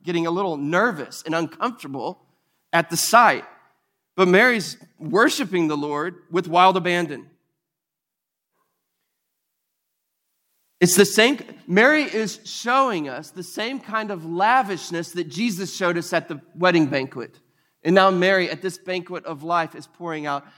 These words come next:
a similar kind of lavishness to Jesus.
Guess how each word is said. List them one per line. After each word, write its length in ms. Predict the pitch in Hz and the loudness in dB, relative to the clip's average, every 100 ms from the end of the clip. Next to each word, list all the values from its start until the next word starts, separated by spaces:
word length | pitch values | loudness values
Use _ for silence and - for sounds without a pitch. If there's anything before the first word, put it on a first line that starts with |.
| - | -14
a 60 | 165 | -14
similar 500 | - 196 196 185 175 | -10 -6 -4 -4 -6
kind 280 | - 165 151 | -6 -8 -8
of 140 | 139 | -6
lavishness 920 | 156 180 185 160 - 143 123 147 - - _ _ _ _ | 2 4 2 -2 -8 -8 -8 -10 -14 -18 _ _ _ _
to 100 | - | -4
Jesus. 760 | 170 147 202 147 139 117 - - | -2 0 0 0 -4 -6 -14 -18